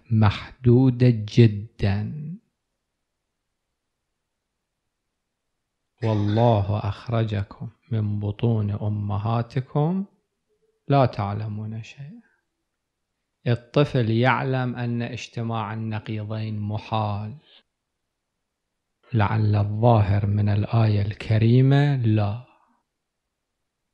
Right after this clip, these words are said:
يعلم أن ارتفاع النقيضين محال، لا.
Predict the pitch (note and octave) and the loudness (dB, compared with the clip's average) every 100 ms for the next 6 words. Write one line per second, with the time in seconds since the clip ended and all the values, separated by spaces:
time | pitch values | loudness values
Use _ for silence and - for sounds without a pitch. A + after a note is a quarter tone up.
0 | _ _ _ _ _ - B2 C#3 B2 C3+ | _ _ _ _ _ -2 2 4 2 0
1 | B2 B2 A#2+ A#2+ A2+ A2 A2+ A2 G#2+ G#2 | 0 0 -2 -2 -4 -2 -2 -2 -4 -6
2 | - G#2+ A2 G#2 G2+ G#2+ G#2 G#2 G#2 G#2 | -8 -6 -4 -4 -4 -6 -6 -6 -4 -4
3 | - G#2 G2+ G#2 G#2+ G#2+ G#2 G2+ G#2+ G#2+ | -2 -2 0 0 0 0 -2 -2 -2 -2
4 | - G#2 G#2 G#2 A2 B2+ _ _ _ _ | -2 -2 -2 -4 -8 -14 _ _ _ _
5 | - G#2+ G#2 B2 | -8 -6 -6 -10